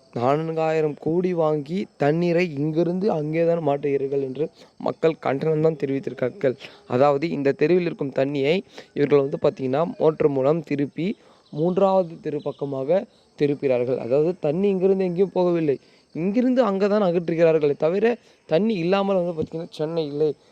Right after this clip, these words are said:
அப்படின்னு இருக்காங்க. அப்புறம் எதுக்கு இதற்கு வந்து பார்த்திங்கன்னா, நான்காயிரம் கோடி செலவு,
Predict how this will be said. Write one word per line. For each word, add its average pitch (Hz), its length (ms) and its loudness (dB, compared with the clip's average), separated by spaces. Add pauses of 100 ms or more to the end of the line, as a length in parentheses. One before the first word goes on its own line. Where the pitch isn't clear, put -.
(200)
அப்படின்னு 143 320 2
இருக்காங்க. 135 480 -2 (320)
அப்புறம் 135 320 -2
எதுக்கு 175 440 0 (120)
இதற்கு 151 400 2
வந்து 147 220 2
பார்த்திங்கன்னா, 143 300 -2
நான்காயிரம் 143 640 0
கோடி 156 200 -2
செலவு, 131 460 -4